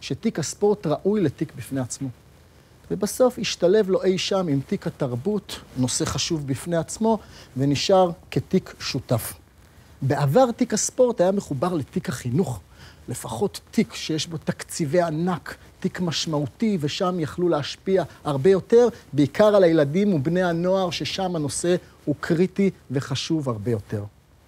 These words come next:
כמה הספורט לא חשוב במדינת ישראל? בואו נדבר על מספרים קצת. במדינת ישראל מאה ועשרה אלף ספורטאים בלבד.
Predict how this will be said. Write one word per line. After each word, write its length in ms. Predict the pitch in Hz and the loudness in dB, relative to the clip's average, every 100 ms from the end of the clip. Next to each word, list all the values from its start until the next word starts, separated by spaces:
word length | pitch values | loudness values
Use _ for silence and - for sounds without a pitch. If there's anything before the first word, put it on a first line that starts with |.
| _ _ _ _ _ | _ _ _ _ _
כמה 260 | - 311 311 | 2 4 4
הספורט 440 | - - 254 233 | 2 4 2 4
לא 80 | 233 | 0
חשוב 380 | - 196 226 196 | 0 -4 0 2
במדינת 420 | 185 170 202 202 | 2 2 2 0
ישראל? 460 | 190 - 165 220 226 - - - - | -4 0 2 4 2 -2 -20 -14 0
בואו 160 | 160 | 2
נדבר 300 | 208 160 165 | 4 4 4
על 60 | 156 | 4
מספרים 480 | 139 - - 120 113 | 2 -2 -4 -4 -4
קצת. 340 | - 98 - - - _ - - _ _ - | -6 -12 -14 -20 -20 _ -20 -20 _ _ -2
במדינת 540 | 135 170 151 180 285 285 | 4 6 6 6 6 4
ישראל 460 | 240 - 196 240 | 2 2 4 4
מאה 280 | 190 226 254 185 | 4 4 4 4
ועשרה 460 | 170 - 175 190 | 0 0 0 0
אלף 300 | 196 208 214 | 0 0 -2
ספורטאים 840 | - - 165 143 156 175 180 156 123 | -6 -4 -4 -4 -4 -2 -2 0 2
בלבד. 440 | 143 117 143 120 | 2 4 6 6